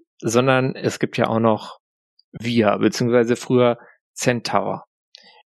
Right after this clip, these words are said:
äh, die auch eine x sechsundachtzig Lizenz haben. Äh, die haben das mittlerweile weiter lizenziert an eine chinesische Firma namens,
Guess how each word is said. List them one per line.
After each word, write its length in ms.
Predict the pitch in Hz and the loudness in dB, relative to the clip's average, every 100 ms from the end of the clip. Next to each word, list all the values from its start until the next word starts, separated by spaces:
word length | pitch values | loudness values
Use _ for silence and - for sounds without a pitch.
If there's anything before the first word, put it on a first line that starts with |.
| _ | _
äh, 480 | - 113 110 113 110 | -2 0 2 0 0
die 400 | 110 110 110 113 | -2 -2 0 0
auch 280 | - - - | -2 -6 -2
eine 260 | 120 110 - | -2 0 -2
x 180 | 123 - | -2 0
sechsundachtzig 680 | 104 - - 110 - 104 | -2 -2 -4 -4 -2 -6
Lizenz 440 | - 104 107 101 - | -6 -4 -4 -2 0
haben. 360 | 104 120 165 - - - - _ | 2 2 -2 -4 -10 -20 -20 _
Äh, 320 | 120 113 110 | 0 2 0
die 300 | 117 127 143 | -2 -2 0
haben 220 | 131 135 127 | 2 0 2
das 140 | 117 | 0
mittlerweile 580 | 131 113 113 107 110 101 | 0 0 2 2 2 2
weiter 300 | 107 139 151 | 0 2 2
lizenziert 680 | 143 139 - 143 135 147 - | 2 -2 -2 -2 0 0 0
an 120 | 110 | -2
eine 200 | 117 107 | -2 -2
chinesische 720 | - - 110 113 139 135 123 | -4 -6 0 0 0 0 -2
Firma 420 | - 127 127 123 | -2 -2 2 2
namens, 520 | 120 110 110 110 - | 2 2 2 0 -4